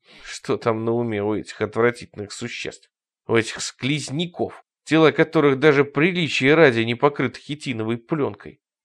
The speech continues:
Он уже видел четверых в одинаковых комбинезонах, с какими-то короткими палками в руках, совсем не похожими на настоящее оружие. Он мог бы отправить их на тот свет шутя, на бегу, но они его не видели,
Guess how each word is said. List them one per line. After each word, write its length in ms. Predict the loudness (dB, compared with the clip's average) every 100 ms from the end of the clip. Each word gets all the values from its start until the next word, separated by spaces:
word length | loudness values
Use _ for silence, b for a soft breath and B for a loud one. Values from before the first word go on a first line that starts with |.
| _
Он 180 | 0 2
уже 220 | 2 2
видел 260 | 2 4 2
четверых 500 | 0 0 4 4 4
в 40 |
одинаковых 580 | 2 4 2 2 0 0
комбинезонах, 840 | -2 -2 -2 -2 -2 -4 -8 -14 _
с 120 | -20
какими-то 340 | -14 -12 -12 -2
короткими 540 | 4 4 4 -2 -8
палками 480 | -2 -2 -2 -4 -10
в 100 | -6
руках, 400 | -6 -8 -16 -18 _ _ _ _
совсем 480 | -8 -6 2 2
не 100 | 2
похожими 640 | 0 0 0 -2 -4 -10 -18 -12
на 140 | -10
настоящее 600 | -6 -4 -4 -6 -2 2
оружие. 420 | 2 0 -8 -18 _ _ _ _
Он 220 | 2 2
мог 220 | 2 2
бы 120 | 4 4
отправить 480 | 4 2 2 2
их 120 | -2 0
на 120 | 0
тот 200 | 0 -4
свет 240 | 0 0
шутя, 520 | 0 -6 -4 -6 -6 -10 _
на 200 | -6 -4
бегу, 420 | -4 -8 -12 -20 _ _ _
но 140 | -2 0
они 200 | 2 2
его 160 | 2
не 180 | 0 -2
видели, 460 | -6 -8 -10 -16